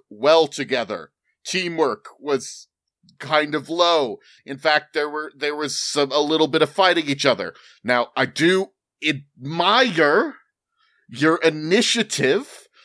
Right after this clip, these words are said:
uh, Cosmic Horror, but, um, if you could just let us know in advance if your plan is to, to try to trick the villain, ju-, just let us know in advance so we could prepare for it.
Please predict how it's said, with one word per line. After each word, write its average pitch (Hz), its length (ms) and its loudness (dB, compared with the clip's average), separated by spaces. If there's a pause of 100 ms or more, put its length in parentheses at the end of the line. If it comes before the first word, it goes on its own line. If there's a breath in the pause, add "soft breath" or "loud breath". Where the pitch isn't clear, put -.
(200 soft breath)
uh, 127 400 4
Cosmic 127 560 0
Horror, 127 440 0 (580 soft breath)
but, 160 200 2 (500)
um, 143 380 2 (120)
if 151 180 0
you 208 100 -6
could 220 160 -6
just 196 280 0
let 143 340 0
us 160 240 0
know 214 520 0
in 147 100 0
advance 110 840 -4 (380 soft breath)
if 143 220 0
your 127 140 -2
plan 127 500 0
is 113 180 -6
to, 127 140 -4 (100)
to 123 120 -10
try 123 280 0
to 107 100 -4
trick - 580 -2 (440)
the 117 140 -4
villain, 110 440 -4
ju-, - 160 -6
just - 320 -4
let 269 180 0
us - 180 -2
know 226 380 2
in 151 80 -4
advance 143 460 -2
so 156 120 -8
we 135 140 -8
could 143 240 -14
prepare 143 360 -4
for 120 320 -4
it. 208 120 -4